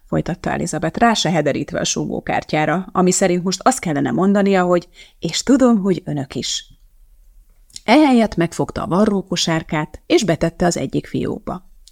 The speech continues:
„Azt is tudom”, mondta a háziasszonyoknak, akik véletlenül pont ezt a csatornát kapcsolták be, „hogy az idő nagy kincs, az önök ideje épp úgy, mint az enyém. Kössünk egyességet.”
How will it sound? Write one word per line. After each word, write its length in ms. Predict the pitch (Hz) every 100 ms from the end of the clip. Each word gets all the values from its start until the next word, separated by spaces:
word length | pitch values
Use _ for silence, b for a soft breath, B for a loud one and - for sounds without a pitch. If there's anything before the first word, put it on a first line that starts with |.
| B B B B B
„Azt 240 | 254 311
is 140 | 320 -
tudom”, 600 | 196 175 175 226 - -
mondta 340 | 165 165 165 151
a 40 |
háziasszonyoknak, 1000 | 160 156 165 160 - 165 160 190 180 -
akik 260 | 180 180
véletlenül 560 | 202 269 254 240 214 208
pont 340 | - 285 226
ezt 180 | - -
a 40 | -
csatornát 540 | - - - - -
kapcsolták 640 | - - - - 170 165
be, 300 | 170 202 - - _ _ B B
„hogy 160 | 226 220
az 180 | 190 262
idő 360 | 294 254 233
nagy 320 | 208 170 -
kincs, 440 | - - - - - - -
az 160 | 190
önök 300 | 226 208 190
ideje 320 | 208 185 190
épp 260 | - 185 -
úgy, 120 | 165
mint 200 | 165 160
az 160 | 160 -
enyém. 420 | - - - 196 _ _ -
Kössünk 460 | 330 - 202 185
egyességet.” 800 | 156 151 - - - - 185 -